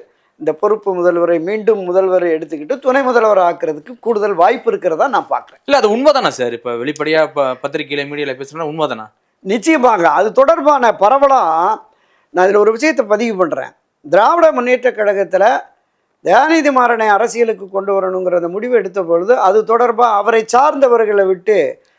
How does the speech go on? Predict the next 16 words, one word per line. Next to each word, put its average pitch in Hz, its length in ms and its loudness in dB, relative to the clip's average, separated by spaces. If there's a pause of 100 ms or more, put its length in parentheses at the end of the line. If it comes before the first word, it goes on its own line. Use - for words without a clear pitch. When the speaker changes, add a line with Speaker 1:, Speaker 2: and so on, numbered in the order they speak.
(160)
Speaker 1:
முரசொலி 285 420 2
மாறன் 220 360 0
இடத்தை 202 360 -2
பிடிப்பதற்கு 190 640 -6
தயாநிதி 196 380 -2
மாறன் 180 340 -2
சரியானவருங்கிற 180 720 0
மாதிரி 180 200 -2
கருத்தாக்கத்தை 180 680 -2
உருவாக்குவாங்க. 175 640 -2 (640)
அவருடைய 208 440 4
பொது 240 240 2
வெளிகள்ல, 202 420 2 (100)
பத்திரிகைகள்ல 208 680 -2
இந்த 180 160 -2
கருத்தை 214 420 0